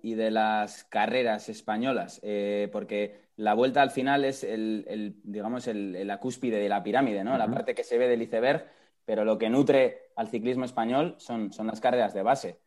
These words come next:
Speaker 1: ¿Cómo, cómo ves tú en cuanto a salud, eh, al ciclismo?
Speaker 2: En, en estos momentos, yo creo, como todo en general, eh, la, esta, bueno, ma-,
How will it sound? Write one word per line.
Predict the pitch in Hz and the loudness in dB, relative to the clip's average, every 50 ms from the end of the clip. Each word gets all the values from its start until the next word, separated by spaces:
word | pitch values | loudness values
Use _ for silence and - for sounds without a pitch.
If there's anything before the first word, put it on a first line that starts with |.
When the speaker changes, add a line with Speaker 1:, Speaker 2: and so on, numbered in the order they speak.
| _ _ _ | _ _ _
Speaker 1:
¿Cómo, | - 139 147 165 170 170 165 160 156 151 143 127 | -4 -2 0 0 2 2 2 0 0 -2 -4 -4
cómo | - 147 151 151 | -4 -2 -2 0
ves | 151 151 147 | -2 -2 -4
tú | - 156 147 139 139 135 131 127 123 120 120 107 85 - - - - | -4 -4 -2 -2 -2 -2 -4 -6 -6 -8 -8 -10 -14 -18 -20 -16 -12
en | 123 120 | -10 -6
cuanto | - 127 120 123 | -4 -2 -2 -2
a | 113 | -2
salud, | - 117 131 151 131 107 - - _ _ _ | 0 2 2 2 2 0 -4 -14 _ _ _
eh, | - 110 110 - | -20 -18 -16 -14
al | 113 110 | -14 -12
ciclismo? | 104 - - - 175 170 - | -8 0 6 6 6 10 12
Speaker 2:
En, | 190 180 170 | 12 12 12
en | 139 135 | 12 10
estos | 139 - 165 | 10 10 10
momentos, | 165 170 165 170 165 185 160 | 10 10 10 10 10 10 10
yo | 123 127 | 12 12
creo, | 139 143 | 12 12
como | 113 107 101 104 107 | 10 8 6 4 6
todo | - 127 120 | 8 8 6
en | 113 107 | 6 2
general, | - - 104 104 107 104 98 95 101 101 | 2 0 2 2 4 4 4 4 4 2
eh, | 98 101 104 107 | 2 2 2 2
la, | 101 95 92 90 87 90 - - | 4 4 4 4 2 0 -2 -4
esta, | - - - 117 110 107 110 110 110 110 107 107 107 _ _ _ _ _ - - | -4 4 8 10 10 10 10 10 8 6 4 2 -2 _ _ _ _ _ -20 -18
bueno, | 95 87 98 95 95 92 | -14 -10 -10 -8 -8 -4
ma-, | 95 98 104 104 | -4 -4 -4 -4